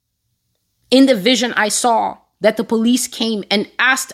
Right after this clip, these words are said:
a ton of witnesses what happened here, and not a single person could say anything. Not a single person had any recollection of what those aliens had done.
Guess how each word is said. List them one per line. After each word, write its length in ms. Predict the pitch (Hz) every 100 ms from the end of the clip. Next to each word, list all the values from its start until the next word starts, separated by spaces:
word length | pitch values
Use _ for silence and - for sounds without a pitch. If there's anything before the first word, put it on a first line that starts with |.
| -
a 180 | 214 190 -
ton 420 | - 285 294 294 277
of 200 | 233 180
witnesses 1000 | 175 185 269 277 233 226 - 208 170 -
what 200 | 226 254
happened 480 | - 208 233 220 202
here, 180 | 156 -
and 140 | 180
not 140 | 185
a 60 | 190
single 500 | - - 226 220 202
person 340 | - 190 180
could 140 | 180 170
say 140 | 180
anything. 380 | 175 175 170 170 - - -
Not 180 | 233 247
a 80 |
single 580 | 214 - - 285 269 254
person 420 | 262 - 240 226
had 220 | 196 196 196
any 180 | 202 196
recollection 720 | 180 180 165 175 - 185 185 _ _ _ _
of 140 | 185 170
what 280 | 185 226 220
those 180 | 208 208
aliens 380 | 196 196 180 180
had 160 | 151
done. 220 | - 170